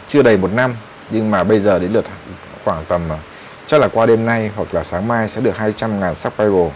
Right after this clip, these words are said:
Thì nó không phải là con số lớn, nhưng là con số ý nghĩa. Và để trải qua nó cũng không phải là dễ dàng. Về cái câu chuyện của anh Huỳnh Uy Dũng và chị Phương Hằng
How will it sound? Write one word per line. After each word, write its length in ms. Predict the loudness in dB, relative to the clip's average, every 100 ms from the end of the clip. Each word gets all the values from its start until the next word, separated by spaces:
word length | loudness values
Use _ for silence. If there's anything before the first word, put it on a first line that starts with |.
| -10 -20 -20 -20 -20 -6 0
Thì 140 | 2
nó 80 | 0
không 160 | 0
phải 100 | 0
là 60 | 0
con 140 | -4
số 140 | -2 2
lớn, 260 | 4 2 0 -14 -20 -14 -6
nhưng 140 | -4
là 60 | -4
con 120 | -4
số 140 | -2
ý 160 | 0 0
nghĩa. 260 | 0 -2 -4 -10 -20 -20 -20 -8 2
Và 500 | 4 4 0 -2 -8 -14 -20 -20 -20 -20 -20 -20 -20 -20 -20 -20 -20 -20 -20 -2
để 140 | 0
trải 280 | 2 2 0
qua 140 | 2 2
nó 300 | 2 0 -4 -10
cũng 100 | -10 -8
không 80 |
phải 200 | -6 -6
là 100 | -6
dễ 160 | -6 -4
dàng. 200 | -4 -4 -10 -20 -20 -20 -20 -20 -20 -20 -20 -20 -20 -20 -20 -20 -20 -6
Về 280 | 4 6 6
cái 100 | 4 2
câu 140 | 2
chuyện 240 | 4 4 4 2
của 140 | 2
anh 320 | 2 0 -2
Huỳnh 240 | 0 2 2
Uy 100 | 4
Dũng 260 | 2 0 -6 -14 -20 -20 -20 -20 -8
và 180 | 2 2
chị 180 | 2 -2
Phương 240 | 2 2
Hằng 220 | 2 -2